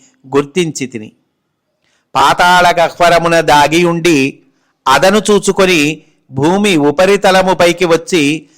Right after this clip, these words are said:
తమ తాంత్రిక శక్తులతో సామాన్య ప్రజలను హింసకు గురిచేయుచున్న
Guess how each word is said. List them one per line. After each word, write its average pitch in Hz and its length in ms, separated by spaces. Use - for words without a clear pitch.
తమ 147 200
తాంత్రిక 180 720
శక్తులతో 156 920
సామాన్య 196 600
ప్రజలను 180 640
హింసకు 165 440
గురిచేయుచున్న 165 1040